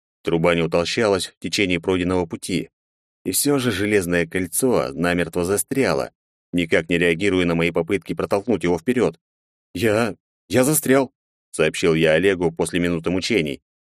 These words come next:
«Я не могу пройти дальше». «Ничего не могу сказать», покачал головой в ответ скелет. «Думай сам. Вспоминай, что до этого помогало продвинуться вперед». Что помогало? Самоконтроль и светлые мысли и воспоминания.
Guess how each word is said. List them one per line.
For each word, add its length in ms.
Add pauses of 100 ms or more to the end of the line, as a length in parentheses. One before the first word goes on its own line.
«Я 120
не 80
могу 240
пройти 280
дальше». 400 (580)
«Ничего 500
не 100
могу 280
сказать», 480 (180)
покачал 400
головой 320
в 60
ответ 240
скелет. 340 (420)
«Думай 340
сам. 340 (720)
Вспоминай, 580
что 180
до 80
этого 300
помогало 540
продвинуться 560
вперед». 400 (720)
Что 240
помогало? 680 (500)
Самоконтроль 960 (540)
и 80
светлые 540
мысли 400
и 60
воспоминания. 840